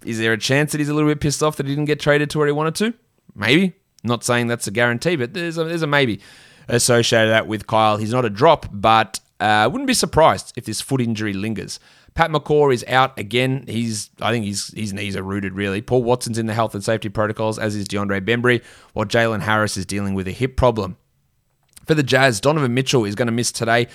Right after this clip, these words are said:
for personal reasons. Hopefully everything's okay with, uh, Donovan and his family. Udoka Azubuike is gonna be out for a long time, more another four weeks or so with his severe ankle injury,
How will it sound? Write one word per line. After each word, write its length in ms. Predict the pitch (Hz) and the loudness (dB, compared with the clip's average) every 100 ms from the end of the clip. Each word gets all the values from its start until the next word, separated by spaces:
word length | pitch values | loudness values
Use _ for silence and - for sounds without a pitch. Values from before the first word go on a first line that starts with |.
| - _ | -16 _
for 140 | 110 | -6
personal 480 | 101 113 127 139 131 | 0 4 4 4 2
reasons. 320 | 131 156 165 | 2 2 0
Hopefully 320 | 117 107 107 | -2 -2 -2
everything's 320 | 107 107 107 104 | -2 -2 -4 -2
okay 320 | 104 110 107 | -2 -2 -2
with, 200 | 101 98 | -2 -4
uh, 200 | 101 101 | -4 -2
Donovan 340 | 110 107 101 | -4 -4 -4
and 100 | 101 | -4
his 160 | 117 120 | -4 -2
family. 380 | 123 127 127 127 - - - | 0 0 0 -2 -8 -14 -2
Udoka 340 | 127 151 139 | 4 4 6
Azubuike 640 | 123 127 101 127 127 127 123 | 2 2 -2 -2 2 4 4
is 140 | 107 | 0
gonna 160 | 117 107 | -2 0
be 160 | 110 | 2
out 140 | 113 - | 2 2
for 80 | |
a 40 | 104 | -4
long 220 | 104 110 | -2 -4
time, 380 | - 107 107 107 | -4 -2 -2 -6
more 360 | 90 101 107 107 | -10 -6 -2 -2
another 180 | 107 101 | -4 -6
four 240 | - 107 | -4 -2
weeks 180 | 107 - | -2 -4
or 60 | |
so 160 | 104 104 | -2 -2
with 120 | 101 | -2
his 160 | 110 104 | -4 -2
severe 360 | - 98 101 | -2 0 0
ankle 260 | 104 110 107 | 0 -2 -4
injury, 380 | 110 107 113 | -4 0 -2